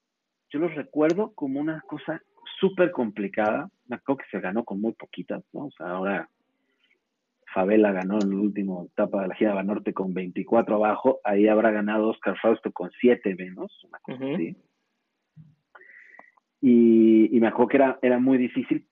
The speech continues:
Speaker 1: y sobre todo, este, fue una gran experiencia porque además ahí conocí el mundo del golf. O sea, ahí se me abrió las puertas, porque obviamente conocí a todos los profesionales, o sea, desde Oscar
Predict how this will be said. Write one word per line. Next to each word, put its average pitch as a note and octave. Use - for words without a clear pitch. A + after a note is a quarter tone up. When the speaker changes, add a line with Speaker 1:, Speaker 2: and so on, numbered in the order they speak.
Speaker 1:
y D3+
sobre D#3+
todo, A#3
este, C3+
fue F3+
una F#3
gran F3+
experiencia F3+
porque C#3
además C#3+
ahí D#3
conocí D3
el A2+
mundo A#2
del F#2+
golf. -
O -
sea, -
ahí C3
se -
me C#3+
abrió C#3
las C#3
puertas, D#3+
porque C#3
obviamente D#3+
conocí C#3+
a C3+
todos C#3
los -
profesionales, C#3
o A#2
sea, G2
desde F#2+
Oscar -